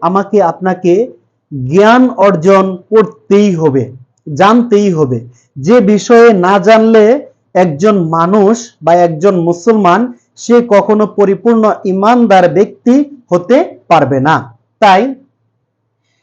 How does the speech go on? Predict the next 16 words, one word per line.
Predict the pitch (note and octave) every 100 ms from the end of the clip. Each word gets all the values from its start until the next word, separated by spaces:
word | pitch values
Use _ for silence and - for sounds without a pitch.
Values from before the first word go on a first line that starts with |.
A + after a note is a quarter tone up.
| _
যে | D#3+ C3+ B3 D4+
সাতটি | - F#3+ F#3+ F#3+ - C4
বিষয়ে | G3+ G3+ - G#3+ G3 C4 C#4+ -
ঈমান | A#3 A#3 B3+ B3+ B3 -
আনা | F3 G3 - C#4+ - -
আবশ্যক, | E3 E3+ G#3 - - F#3+ - - _ _
তার | F#3 G3
মানে | A3 C#4+ F4 - _ _ _
ফরজ, | F3+ F#3 A3+ A3 C3 B2+ -
ঈমান | A#3 A#3+ B3+ B3+ G3 - F#3
আনতেই | A3+ A#3 G3+ - G#3+ B3+ A3+
হবে, | F3+ F#3 G3 C3+ - _ _
এরকম | G3+ A#3+ B3+ C4 C4+ B3
সাতটি | - F#3+ F3+ - - A#3
বিষয় | D3+ F3 - A3
সম্পর্কে | - F3+ D#3+ F3 E3+ E3+ B3+ C#4+